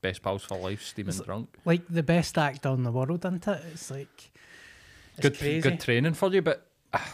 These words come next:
Speaker 1: what did your recovery look like then?
Speaker 2: When?
Speaker 1: When you started to recover, like, what did you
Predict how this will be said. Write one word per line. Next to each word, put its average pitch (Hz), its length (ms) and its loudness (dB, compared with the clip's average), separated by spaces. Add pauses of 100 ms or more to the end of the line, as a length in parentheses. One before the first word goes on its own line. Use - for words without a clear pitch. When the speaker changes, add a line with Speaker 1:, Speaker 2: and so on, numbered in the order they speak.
(140)
Speaker 1:
what 151 140 2
did 170 140 2
your 156 100 4
recovery 117 480 0
look 160 200 0
like 165 180 -2
then? 165 280 0 (1120)
Speaker 2:
When? 127 460 -2 (260)
Speaker 1:
When 113 140 0
you 104 80 -2
started 117 460 0
to 110 100 0
recover, 110 340 -2
like, 139 260 -4
what 123 140 -4
did 123 160 -4
you 110 380 -2